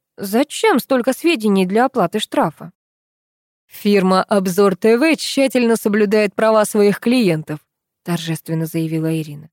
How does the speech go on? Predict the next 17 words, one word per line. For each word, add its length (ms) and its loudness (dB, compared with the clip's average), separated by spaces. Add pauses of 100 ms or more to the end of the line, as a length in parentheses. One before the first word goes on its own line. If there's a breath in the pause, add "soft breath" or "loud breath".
(480)
"Нам 260 4
лишних 380 2
денег 340 0
не 140 4
надо. 360 0 (200)
Если 360 0
вам 180 2
положены 440 2
льготы, 500 0 (180)
их 160 0
следует 400 0
учесть. 460 -2 (140)
Сумма 340 0
штрафа 400 0
значительно 540 0
уменьшится". 640 -2 (720)
"Понятно", 1200 -2